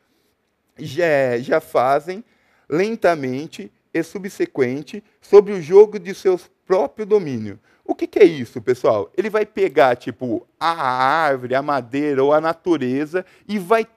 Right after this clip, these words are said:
transformar elas em potencialidades que tava adormecida. Então, pense lá, uma madeira.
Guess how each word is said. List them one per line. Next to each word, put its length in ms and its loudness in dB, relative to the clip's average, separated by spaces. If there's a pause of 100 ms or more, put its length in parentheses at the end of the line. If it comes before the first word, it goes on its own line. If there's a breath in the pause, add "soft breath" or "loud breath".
(100)
transformar 920 -2
elas 320 -2
em 80 -10
potencialidades 1080 -4
que 100 -20
tava 260 0
adormecida. 800 -4 (260 soft breath)
Então, 300 -2
pense 320 -8
lá, 340 2 (140)
uma 220 2
madeira. 720 -2